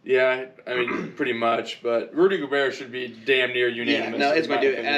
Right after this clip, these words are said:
Speaker 2: And, I mean, honestly, Rudy Gobert's season is so good. Depending on what analytical statistics, statistics you look at, <laughs> um, you could actually argue that he's had the greatest defensive season in the modern era of the N B A.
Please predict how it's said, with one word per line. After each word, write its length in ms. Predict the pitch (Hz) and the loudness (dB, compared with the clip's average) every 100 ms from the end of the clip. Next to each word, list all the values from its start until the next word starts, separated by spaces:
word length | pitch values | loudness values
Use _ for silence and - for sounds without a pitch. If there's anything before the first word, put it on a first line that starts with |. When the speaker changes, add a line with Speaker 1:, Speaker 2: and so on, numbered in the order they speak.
| 123 | -2
Speaker 2:
And, 20 | 123 | -4
I 80 | 143 | -4
mean, 120 | 151 | 0
honestly, 220 | 165 151 | 0 2
Rudy 180 | 170 202 | 4 6
Gobert's 240 | 170 156 | 4 2
season 220 | 147 147 | -4 -8
is 60 | 135 | -4
so 120 | 135 | -2
good. 280 | 127 135 127 | 0 0 -2
Depending 320 | - 165 190 | -4 -2 0
on 200 | 170 131 | 0 -2
what 420 | 123 135 139 - - _ _ _ _ - | -4 -2 -2 -4 -12 _ _ _ _ -2
analytical 680 | 139 151 131 135 143 147 | 0 2 2 2 0 -2
statistics, 540 | 143 147 147 143 143 - _ | -4 -6 -6 -4 -6 -6 _
statistics 560 | - 123 123 - 143 139 | -8 -2 0 0 -2 0
you 80 | 143 | -2
look 140 | 143 | 0
at, 260 | 151 151 - - - - - | 0 0 -4 -14 -20 -16 -8
<laughs> 340 | - 659 - 180 - 139 | -6 -4 -2 0 0 0
um, 400 | 156 143 127 - - - _ _ - - _ _ - - _ _ _ - | 2 2 0 -6 -16 -20 _ _ -20 -20 _ _ -20 -20 _ _ _ -10
you 240 | 143 175 | 0 0
could 420 | - 165 156 - - - | 0 0 0 0 -10 -4
actually 360 | 135 156 147 - | -2 0 -2 -4
argue 420 | - - 139 151 | 0 0 0 -2
that 140 | 147 123 | -2 -4
he's 300 | 139 139 131 | -4 -6 -4
had 200 | 139 131 | -4 -2
the 120 | 135 | -4
greatest 640 | 120 131 120 127 139 139 127 | -6 -8 0 0 2 -2 -6
defensive 420 | 123 131 131 127 | -8 -6 -4 -6
season 360 | 127 131 139 | -8 -4 -4
in 120 | 131 127 | -4 -6
the 80 | |
modern 340 | 120 120 120 117 | -4 -2 -2 -2
era 240 | 117 123 131 | -4 -2 -2
of 140 | 123 | -2
the 100 | 131 | -4
N 100 | 127 | -4
B 120 | 127 | -2
A. 160 | 131 147 | -4 -4